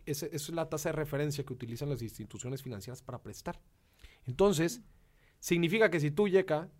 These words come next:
vas a sacar un crédito hipotecario o si tú en tu empresa quieres pedir prestado para invertir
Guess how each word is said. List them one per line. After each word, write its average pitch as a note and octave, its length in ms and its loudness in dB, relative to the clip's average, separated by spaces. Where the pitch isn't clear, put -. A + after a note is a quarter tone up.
vas D#3+ 460 4
a C3 100 2
sacar C#3+ 320 0
un D#3+ 140 2
crédito D#3 300 0
hipotecario D3+ 520 0
o D#3 400 4
si - 140 -10
tú D3+ 120 -4
en D#3 80 -2
tu D#3+ 100 -2
empresa D3+ 520 -2
quieres C#3+ 400 -2
pedir C3+ 340 -2
prestado D3 540 4
para A#2+ 140 -2
invertir C#3+ 580 -2